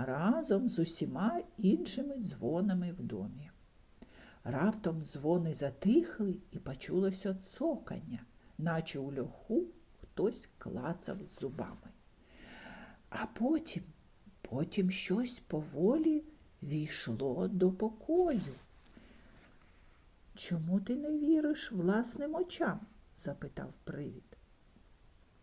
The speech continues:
Тому що навіть "Нетравлення шлунка може спотворити відчуття", — відповів Скрудж. "Може, молоко прокисло, і мені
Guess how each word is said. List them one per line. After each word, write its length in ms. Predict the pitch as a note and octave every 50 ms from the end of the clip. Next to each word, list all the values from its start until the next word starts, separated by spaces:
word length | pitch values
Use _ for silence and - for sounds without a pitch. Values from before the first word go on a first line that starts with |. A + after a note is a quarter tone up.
| - _
Тому 360 | - E3+ E3 D#3 D3+ D#3+ E3
що 280 | D#3+ - - - F3+ E3+
навіть 600 | D#3+ D#3 D#3 E3 F3 F3 F3+ F3+ F3 F3 - - - - - - - - - - - - -
"Нетравлення 880 | D3+ F3 F3+ F#3 - - D#3+ C#3 D3 E3 E3+ F3 F3+ F3+ F3 F3 E3
шлунка 640 | D#3+ - - - C#3+ D#3+ E3 F#3+ G3+ G3+ - - F3+
може 400 | E3+ E3 E3 E3+ E3 E3+ F3+ F3
спотворити 1000 | - - - - - - F3+ F3+ F3+ - C#3 D3 E3 D#3+ D#3 E3+ D#3+ D#3+ E3 D#3+
відчуття", — 880 | D#3 E3+ E3 - - - - F#3 F#3 - - - - F3+ D#3 E3 F3 F3+ - - - - - - - - - -
відповів 640 | D#3+ D#3+ D#3+ - - - E3 D#3+ D#3+ F3 F3 D#3+ D3
Скрудж. 760 | - - - - - F3 E3+ E3 F3 E3+ D3+ C#3 - - - - - - - - - - - - - - - - -
"Може, 280 | - D3 D3+ D3 D#3 D3
молоко 520 | D#3 D3+ C#3 D3 C#3+ D3 - - F#3+ G#3
прокисло, 680 | - - B3+ B3+ B3+ - - G3 F#3 - - - - A2 - - - - - - - -
і 80 | D#3+ D#3+
мені 460 | E3 E3+ E3+ E3+ E3+ E3 D3 - -